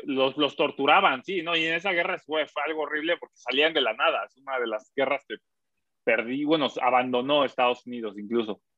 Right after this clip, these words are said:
porque fue algo que, que no pudieron controlar, ¿no? O sea, que salían de la selva y todo esto.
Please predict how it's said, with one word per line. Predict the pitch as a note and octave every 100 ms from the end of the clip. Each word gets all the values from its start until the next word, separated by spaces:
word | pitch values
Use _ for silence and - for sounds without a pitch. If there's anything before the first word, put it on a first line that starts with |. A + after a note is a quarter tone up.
| _ _
porque | G#2+ G#2+ A#2 A2+ A2 G#2+ G#2+ -
fue | B2+
algo | C3 C#3+ C#3
que, | A2+ G2+ G2 G2 - _ -
que | C#3
no | D3+
pudieron | E3 E3+ F#3 D#3+
controlar, | C#3 C#3 D3+ E3 C#3
¿no? | D3+ F#3
O |
sea, | C3 B2
que |
salían | A#2 B2 D3 D#3
de |
la | B2+ G#2+
selva | C#3 C#3 B2
y | G#2+
todo | C3+ C3+
esto. | C3 - G3